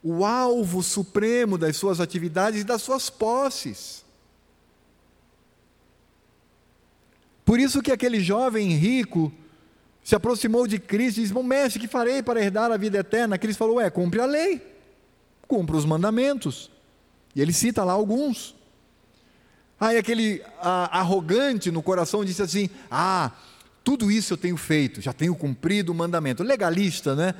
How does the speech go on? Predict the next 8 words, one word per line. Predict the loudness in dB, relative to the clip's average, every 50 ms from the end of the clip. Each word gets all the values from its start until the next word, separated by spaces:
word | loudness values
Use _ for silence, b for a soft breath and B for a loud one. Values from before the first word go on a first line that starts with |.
| B B B B
"Eu | -8 -2
tenho | -2 0 0 0
cumprido." | 0 0 -2 -2 0 0 0 0 0 0 -4 B B B B B B B B _
Aí | -4 -2
Cristo | 0 0 0 0 0 0 0
olhou | 0 2 2 2 2 2
para | 0 0 0 0 0
ele, | 0 0 -2 -4 -6 -10